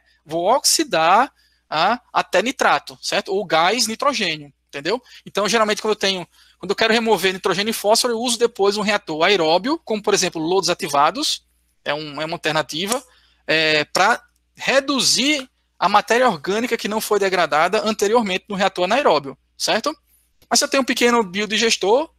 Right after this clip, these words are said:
rural, por exemplo, eu posso usar na minha cultura, né? Na cultura de alguma hortaliça, enfim, que eu vou mostrar alguns exemplos pra vocês.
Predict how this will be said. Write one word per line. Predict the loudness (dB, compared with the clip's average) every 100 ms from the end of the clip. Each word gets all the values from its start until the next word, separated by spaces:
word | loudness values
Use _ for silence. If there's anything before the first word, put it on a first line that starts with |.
| _
rural, | 0 4 4 4
por | 0
exemplo, | 0 -2
eu | 0
posso | 0 0 -2
usar | 0 2 0 _ _ _ -6
na | -6
minha | -4 -4
cultura, | -4 -4 -2 0 0 -2 -12 -6
né? | -6 -6 _ _ -6
Na | -6
cultura | -4 -6 0 0
de | 2
alguma | 0 0 -2 0 2 2 -2 -6
hortaliça, | -4 2 2 2 0 0 0
enfim, | -4 -8 -10 _ _
que | -10
eu |
vou | -4
mostrar | 0 2 2
alguns | 2 0
exemplos | 0 -2
pra | -2 0
vocês. | 2 0 -2 -6